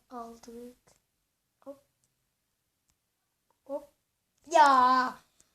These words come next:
Arkadaşlar olmadı ya. Tüh. Beş iki durum. Ee, like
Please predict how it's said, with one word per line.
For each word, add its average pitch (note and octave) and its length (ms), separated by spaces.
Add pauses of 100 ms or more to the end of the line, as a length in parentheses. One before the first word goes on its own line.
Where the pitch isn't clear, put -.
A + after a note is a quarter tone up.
(200)
Arkadaşlar B3+ 640
olmadı A#3 460
ya. G#3+ 320
Tüh. - 180 (1400)
Beş C#4 280
iki C4 280
durum. A#3 240 (4000)
Ee, C4+ 120
like C4 840